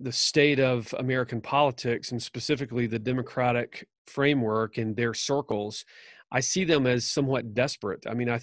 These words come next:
I see them as looking at Trump as being very successful and hard to defeat. And so one of the ways to defeat them would be to sort of virtue signal their way to the top, to say,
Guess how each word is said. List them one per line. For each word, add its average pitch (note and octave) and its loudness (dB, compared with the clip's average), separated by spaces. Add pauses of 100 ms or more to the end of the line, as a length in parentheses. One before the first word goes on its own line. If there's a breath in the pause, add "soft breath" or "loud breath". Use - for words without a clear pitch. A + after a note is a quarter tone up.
(120)
I A#2+ -6
see C3+ -2
them B2+ 0
as A#2+ -2
looking B2 -2
at - -6
Trump B2+ -2
as A2 -4
being A#2 -2
very B2 0
successful C3+ -4
and A2 -4
hard C3 -2
to C#3+ -6
defeat. B2+ -4 (460 soft breath)
And A#2 -2
so B2 2
one B2 0
of C3+ 0
the B2 0
ways B2 2
to C3 -4
defeat B2 -4
them A#2 0
would A2 -4
be A#2+ -2
to A#2+ -2
sort A#2+ -4
of G#2+ -2
virtue C3 -2
signal A#2 0
their A#2 0
way A2+ 2
to A#2 -6
the A2 -4
top, C#3 -2
to A#2 -6
say, A#2 2